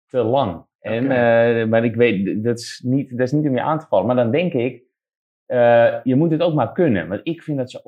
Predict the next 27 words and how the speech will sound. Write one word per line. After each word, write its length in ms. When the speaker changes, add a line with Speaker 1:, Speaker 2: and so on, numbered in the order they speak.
Speaker 1:
langdradig 680
af 160
en 100
toe. 120
Dan 100
denk 140
ik, 80
"Jezus, 200
ik 80
heb 100
er 60
helemaal 220
geen 200
zin 220
in. 200
En 180
ik 80
wil 160
gewoon, 360
uiteindelijk, 480
mijn 140
doel 320
is, 240
ik 60
wil 120
die 100
sale." 420